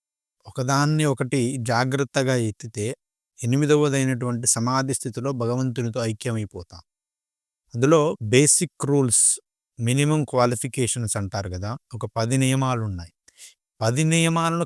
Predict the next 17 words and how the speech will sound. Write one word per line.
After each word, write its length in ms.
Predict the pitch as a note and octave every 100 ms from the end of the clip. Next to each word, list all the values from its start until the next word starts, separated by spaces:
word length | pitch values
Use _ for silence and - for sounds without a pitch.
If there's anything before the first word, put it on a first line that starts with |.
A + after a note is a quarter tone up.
| -
కనీసం 520 | D3 F3 A#3+ - G#3
పాటిస్తేనే 720 | D#3+ D3 C#3+ D3 - D3 C#3+
భగవంతుని 520 | D#3 C3 C#3 D3 C#3 B2+
అనుగ్రహం 360 | B2+ A#2+ A2+
పొందగలుగుతాం. 720 | G#2 G#2 G#2 F#2+ F2 G2 F#2+
బేసిక్ 480 | G#2+ D3 - E3 -
రూల్స్ 260 | D3+ D3 -
అనమాట. 380 | G2 F2+ - - _ _ _ -
ఏదైనా 360 | A2 B2 C3 C3
ఒక 100 | A#2
పని 300 | B2 C3+ C#3
చేయాలంటే 420 | C3 B2+ C3 C3+
మినిమం 440 | B2 B2+ C3+ C3+
క్వాలిఫికేషన్ 840 | B2+ B2 B2 A#2 A#2 - A#2+ - B2
ఉండాలి 420 | A#2+ A#2 A#2 A2+
అంటారు 320 | A2 C3+ A2
కదా, 220 | F#2 D#2+